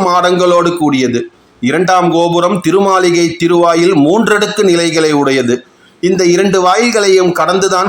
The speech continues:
கோவிலுக்குள் செல்ல வேண்டும். இனி கோவில் பிரகாரத்தை வலம் வரலாம். விரிந்து பரந்த பிரகாரம் அது.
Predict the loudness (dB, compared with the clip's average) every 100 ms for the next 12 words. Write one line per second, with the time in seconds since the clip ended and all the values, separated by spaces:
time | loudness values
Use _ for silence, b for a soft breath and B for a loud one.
0 | 0 0 0 0 -2 -2 0 0 0 -2
1 | -2 -6 b b _ 0 0 0 0 0
2 | 0 -2 -2 0 0 -2 -2 0 0 0
3 | 0 0 0 0 -2 -8 B B -6 -2
4 | 0 0 0 -2 -2 0 0 -2 -2 0
5 | 0 2 0 0